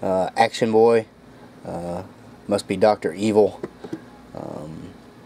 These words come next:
so that's Gil Kane art. It's a great cover, but, uh, yeah, it's really sad. He's kept Doctor Evil. He, he must be really evil. He's roofing little boys there.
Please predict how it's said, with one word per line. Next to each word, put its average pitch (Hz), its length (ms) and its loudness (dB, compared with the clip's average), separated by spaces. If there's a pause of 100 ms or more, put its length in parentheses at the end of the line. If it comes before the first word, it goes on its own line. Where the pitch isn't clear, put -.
so 87 300 -4
that's - 320 -8 (220)
Gil 104 180 4
Kane 98 320 -2
art. 95 240 2
It's - 120 -10
a - 40 -16
great 101 300 2
cover, 92 320 2
but, 90 320 -2
uh, 92 200 4 (500)
yeah, 92 80 2
it's 95 120 0
really 107 180 6
sad. 101 460 2 (100)
He's 101 280 -8 (420)
kept 110 240 4
Doctor 104 300 2
Evil. 98 480 2
He, 101 260 -4 (580)
he 131 80 4
must 135 200 6
be 139 140 4
really 127 220 4
evil. 107 360 4
He's 101 300 0
roofing 107 400 2
little 104 160 6
boys 95 380 2
there. 95 260 2